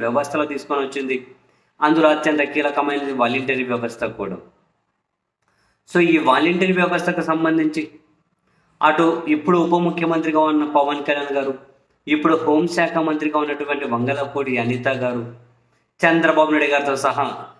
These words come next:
చాలా తీవ్రమైన వ్యాఖ్యలు ఆ వ్యవస్థ మీద చేశారు. కానీ ఎన్నికల దగ్గరకు వచ్చేసరికి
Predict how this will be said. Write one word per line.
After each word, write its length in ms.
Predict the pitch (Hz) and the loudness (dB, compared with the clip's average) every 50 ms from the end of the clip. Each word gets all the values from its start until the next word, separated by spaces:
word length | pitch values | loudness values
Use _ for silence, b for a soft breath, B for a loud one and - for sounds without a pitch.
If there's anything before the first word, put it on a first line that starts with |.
| _ _ _ _ | _ _ _ _
చాలా 180 | - 156 147 147 143 - - | 2 2 2 2 0 -2 0
తీవ్రమైన 480 | - 165 165 170 170 170 165 165 160 160 147 | 0 0 2 2 2 2 2 0 0 0 0
వ్యాఖ్యలు 300 | 147 147 139 - 151 139 | 0 -2 0 0 0 0
ఆ 80 | 139 135 127 | 0 0 -2
వ్యవస్థ 300 | 135 131 135 143 139 - | -2 -2 -4 -4 -4 -4
మీద 200 | 151 147 143 135 135 127 135 | -2 -2 -2 -4 -4 -4 -4
చేశారు. 340 | 131 123 - 139 127 123 117 - - - _ _ _ _ _ _ _ _ | -4 -4 -4 -4 -4 -4 -8 -12 -16 -20 _ _ _ _ _ _ _ _
కానీ 180 | 151 143 139 139 123 123 | 0 2 2 2 2 0
ఎన్నికల 300 | 127 135 151 156 151 151 147 147 139 | 2 2 0 0 0 0 0 -2 -2
దగ్గరకు 280 | 135 143 143 143 143 143 | 0 0 0 0 -2 -4
వచ్చేసరికి 420 | 135 143 135 139 147 147 151 156 | -4 -4 -4 -2 -2 -2 -2 -4